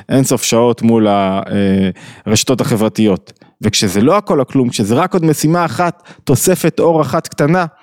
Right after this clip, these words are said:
זה כבר בהישג יד. אני כבר יכול להשיג את זה. אני כבר יכול לעשות משהו. ולכן זה סוג של שיעורי בית. איפה אני חושב שהדברים, אם אני לא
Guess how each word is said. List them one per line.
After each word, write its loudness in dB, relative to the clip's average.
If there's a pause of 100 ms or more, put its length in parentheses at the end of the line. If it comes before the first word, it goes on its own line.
(280)
זה 0
כבר 2
בהישג -2
יד. -2 (380)
אני 0
כבר 2
יכול 0
להשיג 0
את 0
זה. -6 (340)
אני -2
כבר 2
יכול 0
לעשות -2
משהו. -2
ולכן 0
זה 2 (160)
סוג 0
של 2
שיעורי 0
בית. -2 (400)
איפה 0
אני -2
חושב 0
שהדברים, 0 (760)
אם 2
אני 2
לא 2